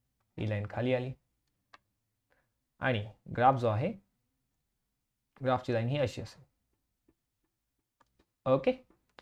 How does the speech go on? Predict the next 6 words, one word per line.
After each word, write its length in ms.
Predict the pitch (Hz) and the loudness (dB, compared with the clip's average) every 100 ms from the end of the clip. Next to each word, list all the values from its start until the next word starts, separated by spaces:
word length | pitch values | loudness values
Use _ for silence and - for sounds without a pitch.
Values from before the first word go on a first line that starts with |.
| - _ - | -20 _ -2
हा 80 | 127 | 4
झाला 180 | 127 123 | 6 6
आपला 160 | 131 | 6
इंटरसेप्ट, 600 | 127 120 143 147 180 - - _ _ _ _ _ _ _ _ _ _ | 2 4 4 6 4 2 -16 _ _ _ _ _ _ _ _ _ _
हा 80 | - | -4
इंटरसेप्ट, 560 | 113 113 131 131 214 | -2 2 2 4 0